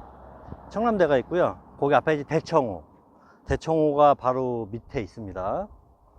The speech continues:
요 대청호 보니까 대청호가 대전의 대자랑 청주의 청자를 써서 이 대청호라고 합니다. 여기 바로 앞에가 문희 청남대 아이씨.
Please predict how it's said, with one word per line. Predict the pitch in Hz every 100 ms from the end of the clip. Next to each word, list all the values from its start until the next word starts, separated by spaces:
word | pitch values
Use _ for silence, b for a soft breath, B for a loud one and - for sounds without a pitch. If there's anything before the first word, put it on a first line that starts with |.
| _ _ _ _ _ -
요 | 135
대청호 | 131 - 185 180 175 170 165 160 120
보니까 | 131 139 - 175 98 b b b -
대청호가 | 123 - 156 147 151 151 139 131
대전의 | - 131 160 147 139 120
대자랑 | 123 - 131 151 135 - - - B -
청주의 | 196 208 165 156
청자를 | 147 196 180 190 156 139
써서 | 127 175 131 131 196 - B B B -
이 |
대청호라고 | 117 117 - 147 127 117 110
합니다. | 143 120 98 139 175 - _ B B B
여기 | 160 196
바로 | 143 160 185 185 180
앞에가 | 143 - 151 180 220 240 _ - - - - - _ _ _ _ _ _ _ _ _ _ _ - _
문희 | 135 185 208 226 -
청남대 | - 262 247 220 190 180
아이씨. | 117 120 - 101